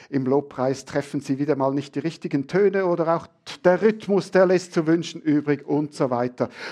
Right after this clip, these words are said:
Du kannst da gar nicht richtig anbeten. Oder jemand kommt nachher und schüttet sein Herz aus bei dir und es fühlt sich an, wie wenn ein Abfallkübel über dich ausgeleert wird. Genau.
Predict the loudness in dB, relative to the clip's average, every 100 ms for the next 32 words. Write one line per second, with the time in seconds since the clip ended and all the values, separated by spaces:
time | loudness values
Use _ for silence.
0 | -2 0 4 4 4 4 6 6 2 0
1 | 0 0 -4 0 0 2 0 0 -2 -4
2 | -4 -4 -10 _ _ _ _ _ _ _
3 | _ _ _ _ _ -4 -2 6 8 10
4 | 8 4 4 4 4 0 -2 2 2 4
5 | 2 0 -2 0 2 2 4 4 4 0
6 | -10 -18 -18 -16 0 4 4 2 -6 -14
7 | _ -20 -14 0 4 4 4 6 6 6
8 | 2 2 0 -4 -4 -2 -6 -6 -4 -2
9 | 0 2 2 2 0 -2 -2 -4 -4 -2
10 | -4 -2 -6 -4 -4 -4 -4 -4 -4 -8
11 | -8 -8 -10 -8 -8 -8 -12 -6 0 0
12 | -2 -12 -20 -20 -20 -20 0 2 2 0
13 | -4 -10